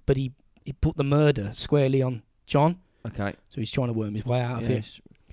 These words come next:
Speaker 1: He kept saying, "I don't wanna get all the blame." He showed zero remorse for what actually happened.
Speaker 2: Oh, he just didn't wanna get told off.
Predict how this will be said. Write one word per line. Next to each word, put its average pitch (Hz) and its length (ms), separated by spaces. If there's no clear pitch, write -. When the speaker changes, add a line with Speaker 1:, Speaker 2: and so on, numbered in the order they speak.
Speaker 1:
He 147 100
kept - 240
saying, 156 420
"I 131 60
don't 170 220
wanna 160 160
get 147 140
all 147 140
the 143 100
blame." 139 480
He 131 60
showed 143 320
zero 170 640
remorse 147 520
for 143 60
what 147 160
actually 139 220
happened. 131 380
Speaker 2:
Oh, 127 80
he 120 100
just 120 280
didn't 117 140
wanna 110 120
get 95 160
told 104 300
off. - 260